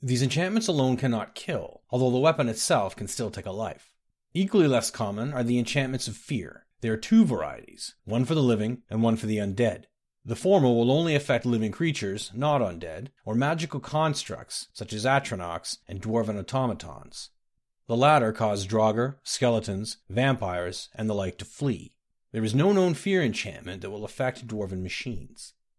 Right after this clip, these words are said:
A particularly insidious, but somewhat common enchantment is Soul Trap. Upon entering the blood, the victim's soul is bound. Should he die shortly thereafter, his soul is siphoned off to a nearby soul gem. This form of magic should only be used against beasts and monsters.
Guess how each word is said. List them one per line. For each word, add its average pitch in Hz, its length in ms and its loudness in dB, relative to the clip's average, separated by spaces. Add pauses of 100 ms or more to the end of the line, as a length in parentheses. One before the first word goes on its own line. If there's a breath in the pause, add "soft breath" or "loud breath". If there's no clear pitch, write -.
(280)
A 120 60 -10
particularly 165 640 2
insidious, - 920 0 (140)
but 180 100 -10
somewhat 294 300 0
common 190 400 2
enchantment 87 640 -10 (100)
is 107 100 -6
Soul 190 320 2
Trap. - 380 -12 (300)
Upon 127 220 0
entering 208 360 2
the 156 80 2
blood, 120 500 0 (120)
the 123 80 -2
victim's 156 360 0
soul 117 320 2
is 104 100 0
bound. 101 580 -4 (160)
Should 127 200 -2
he 117 60 0
die 151 320 2
shortly 120 360 -2
thereafter, 113 800 -2
his - 140 -8
soul 190 280 4
is 147 60 0
siphoned 147 460 0
off 127 300 4
to 117 120 -2
a 113 40 4
nearby 113 360 4
soul 127 320 -2
gem. 98 300 -12 (340)
This 120 140 -4
form 180 240 0
of 156 100 0
magic 156 380 2
should 120 160 -4
only 165 160 0
be 185 100 0
used 127 520 4
against 113 340 -2
beasts 123 540 -4
and 104 120 -6
monsters. - 680 -4